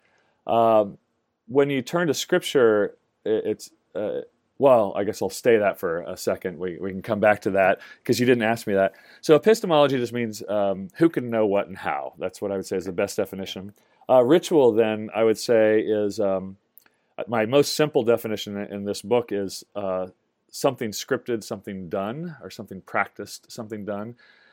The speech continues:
Um, you know, I brush my teeth, uh, every day, at least twice a day, whether I need it or not. Uh, and, uh, and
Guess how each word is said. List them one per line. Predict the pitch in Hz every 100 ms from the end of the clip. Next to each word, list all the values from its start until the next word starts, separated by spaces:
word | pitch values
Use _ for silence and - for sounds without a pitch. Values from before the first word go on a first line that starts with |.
| _ _
Um, | - 110 104 101 95 90 _ _ _ _ _
you | 127
know, | 131 117
I |
brush | 113 127 -
my | 127
teeth, | - 117 113 - _ _ _ -
uh, | 101 98 101 101
every | 98 113
day, | 123 123 131 127
at | 117
least | 139 180
twice | - 220 160
a |
day, | 107 104 113 131
whether | 110 113
I | 110
need | 113 139
it | 156
or | 165
not. | 156 120 120 - _ - - -
Uh, | 113 107 101 95 98 _ _ - _ -
and, | 131 131 120
uh, | 117 113 110 107 113 _ _ _ _ _ _ -
and | 123 123